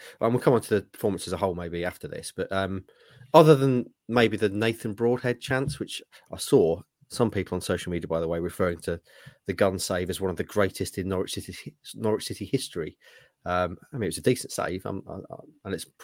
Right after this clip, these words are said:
probably not for me to say that, to rank Norwich City saves. Um, but other than that kind of one chance, Stewie, it didn't really feel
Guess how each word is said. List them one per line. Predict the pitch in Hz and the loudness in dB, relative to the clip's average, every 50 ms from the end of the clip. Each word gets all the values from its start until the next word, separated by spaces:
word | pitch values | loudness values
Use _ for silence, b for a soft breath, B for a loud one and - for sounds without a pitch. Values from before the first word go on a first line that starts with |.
| - _ _ | -20 _ _
probably | - 101 95 92 | -4 -2 -2 -2
not | 95 - | -2 -4
for | - 95 | -4 -4
me | 95 95 90 | -4 -4 -4
to | - - | -4 -2
say | - 113 104 92 | 0 0 0 2
that, | 80 82 - - _ b b b b b b b b b b b - | 0 -2 -4 -6 _ b b b b b b b b b b b -8
to | - - 92 | -4 -2 2
rank | 107 107 104 101 - - - - _ | 2 2 2 2 -2 -8 -14 -16 _
Norwich | - 98 92 95 - - | -2 0 2 2 0 0
City | 104 90 - 90 | -4 -6 -6 -6
saves. | - - 104 90 76 80 87 87 - - - - _ _ _ | -2 0 2 2 2 0 -6 -10 -12 -14 -14 -16 _ _ _
Um, | - 90 90 92 92 90 92 92 90 - _ _ _ _ _ | -4 -2 0 0 0 0 -2 -4 -6 -10 _ _ _ _ _
but | - - | 6 6
other | 160 165 170 | 8 6 6
than | 151 147 143 | 6 6 6
that | 139 127 120 - - _ - | 6 6 4 4 0 _ -2
kind | - 131 113 | 2 2 4
of | 107 104 | 4 2
one | 107 117 120 113 113 110 104 | 2 4 4 4 4 2 -2
chance, | - - - 127 117 110 - - | -4 -2 0 0 0 0 -2 -4
Stewie, | - - 80 80 90 | -4 -2 0 0 0
it | 107 - | 0 0
didn't | - 147 143 | 2 2 4
really | 139 135 131 | 4 4 4
feel | 123 - - 139 123 117 113 110 - | 2 2 4 4 6 4 4 2 -2